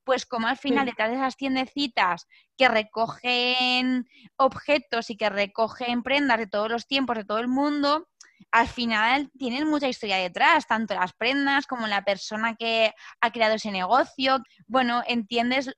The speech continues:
Speaker 1: que lo que hay detrás de, de las prendas y de la moda es más que simplemente, pues, tela y un producto de usar y tirar.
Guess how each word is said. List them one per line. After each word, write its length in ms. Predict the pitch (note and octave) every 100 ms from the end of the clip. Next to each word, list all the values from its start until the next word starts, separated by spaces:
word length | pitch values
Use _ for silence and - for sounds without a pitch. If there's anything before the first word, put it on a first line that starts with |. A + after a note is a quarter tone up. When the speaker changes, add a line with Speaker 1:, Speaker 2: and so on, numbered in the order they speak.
| _
Speaker 1:
que 260 | C4 A#3+
lo 140 | A3 A#3
que 80 | A3
hay 60 |
detrás 400 | A#3 A3+ B3 B3
de, 480 | A3 B3 B3 A#3+ A#3
de 120 | A3 A#3
las 200 | A#3 -
prendas 540 | B3+ B3+ C4 G#3+ F#3+
y 60 | G3
de 80 | F#3
la 100 | F#3
moda 480 | A3 B3+ B3+ C#4 - - _ _
es 200 | B3+ C4+
más 300 | B3 A#3 A#3
que 140 | - A#3
simplemente, 680 | A3 A3 G#3+ G#3 G3+ A#3 A3
pues, 240 | G3 -
tela 520 | - A3 A3+ A3+ A#3+ A#3+
y 240 | A#3 G#3+ -
un 140 | A3+
producto 360 | G#3+ G#3 G3+ G#3
de 60 |
usar 140 | G3 F#3+
y 80 | G3
tirar. 380 | F#3 B3+ B3+